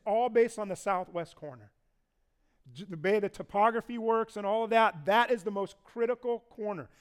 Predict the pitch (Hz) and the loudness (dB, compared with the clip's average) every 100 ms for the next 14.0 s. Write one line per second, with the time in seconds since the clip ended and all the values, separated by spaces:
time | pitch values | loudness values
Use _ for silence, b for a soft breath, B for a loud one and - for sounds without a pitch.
0 | b - 208 240 247 233 220 208 185 226 | b -2 4 4 4 2 2 0 -2 2
1 | 233 240 220 214 226 202 196 196 202 175 | 2 0 -8 -6 -8 -4 -4 -2 -4 -6
2 | 170 202 202 190 190 190 196 - 185 185 | -2 -2 -2 0 2 2 2 -2 -6 0
3 | 190 190 185 - 185 190 202 190 - B | 2 4 2 0 -8 -2 0 0 -2 B
4 | B B 190 175 160 - 240 240 170 214 | B B -8 -8 -10 -6 -6 -4 2 2
5 | 208 202 202 B B - 240 240 202 - | 4 4 2 B B -4 -2 -4 -4 2
6 | 208 208 196 175 - 208 190 - 170 175 | 2 2 -2 -12 -12 -10 -8 -10 -10 -8
7 | 156 139 110 - _ _ _ _ _ - | -8 -10 -16 -18 _ _ _ _ _ -10
8 | 156 - 220 220 220 208 196 202 175 - | -10 -2 0 0 0 -2 -2 -10 -12 -14
9 | b b - 226 190 170 139 123 - - | b b -8 -2 0 -2 -6 -14 -18 -14
10 | 147 - 185 165 - 120 - _ _ _ | -14 -12 -8 -8 -8 -14 -20 _ _ _
11 | _ - 208 233 - - 240 240 175 131 | _ -2 0 0 -4 -6 -4 -4 -6 -10
12 | 113 - _ _ - 175 185 190 196 190 | -18 -20 _ _ -12 -10 -8 -4 -2 0
13 | 185 196 190 185 196 156 175 165 147 135 | -2 -4 -6 -8 -10 -4 -4 -2 -6 -8